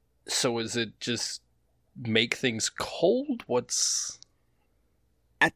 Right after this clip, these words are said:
Speaker 2: the moment, that's all it does.
Speaker 1: Oh, okay.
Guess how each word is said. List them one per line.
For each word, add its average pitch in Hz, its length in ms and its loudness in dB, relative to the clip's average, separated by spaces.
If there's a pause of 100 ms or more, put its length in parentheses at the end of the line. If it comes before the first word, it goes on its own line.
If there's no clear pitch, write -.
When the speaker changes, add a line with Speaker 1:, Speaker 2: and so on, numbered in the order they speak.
Speaker 2:
the 151 80 4
moment, 139 540 4
that's - 220 0
all 78 160 -4
it - 140 -14
does. - 440 -2 (960)
Speaker 1:
Oh, 95 140 -10 (140)
okay. - 320 -8